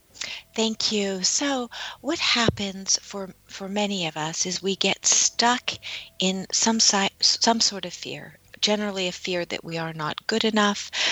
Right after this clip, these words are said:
that we are not worthy, that we can't do something or shouldn't do something, something of that flavor.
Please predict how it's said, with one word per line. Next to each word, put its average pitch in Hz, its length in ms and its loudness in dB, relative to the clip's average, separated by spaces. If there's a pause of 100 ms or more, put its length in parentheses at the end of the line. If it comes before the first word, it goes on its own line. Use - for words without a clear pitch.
(160)
that - 180 2
we 160 160 4
are 151 140 2
not 151 260 -4
worthy, 202 680 6 (320)
that 156 240 4
we - 280 -2 (100)
can't - 360 2
do 190 140 -6
something 160 420 -2
or 156 140 -10
shouldn't 151 340 -4
do 139 140 -6
something, - 400 -2
something 240 400 2
of 180 100 -4
that 156 260 0
flavor. 143 600 -4